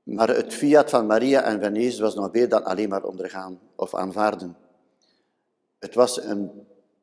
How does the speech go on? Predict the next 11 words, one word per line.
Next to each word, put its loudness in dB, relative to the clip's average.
positief -2
aanwezig -4
zien -8
van -4
God, -8
ook -2
in -8
de -6
meest -4
negatieve -10
situatie. -12